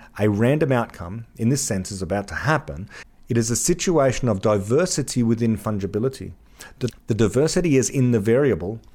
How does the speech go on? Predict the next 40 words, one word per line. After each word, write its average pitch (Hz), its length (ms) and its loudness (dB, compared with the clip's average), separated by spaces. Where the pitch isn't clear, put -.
what 98 340 0
outcome 131 460 0
they 104 120 2
are 98 100 2
going 90 280 -2
to 90 120 -10
see. 71 240 -10
The 113 100 2
logic 160 320 2
of 165 80 -2
the 147 80 -6
situation 113 580 0
is 95 140 -2
the 98 80 -6
same 110 500 -2
as 113 140 2
in 123 120 2
cases 135 440 2
like 120 220 0
that 104 160 0
of 101 100 -2
the 107 60 -2
bank 156 260 -2
account 104 300 -2
I 98 40 -2
discussed 95 400 -4
above, 110 440 0
except 180 340 0
that 156 160 0
this 196 180 0
time 131 540 2
the 107 80 -4
fungible 143 500 0
entities 110 480 -2
are 90 140 -6
people. 156 560 0
They 117 140 2
are 101 80 2
fungible, 160 520 2
yet 110 220 0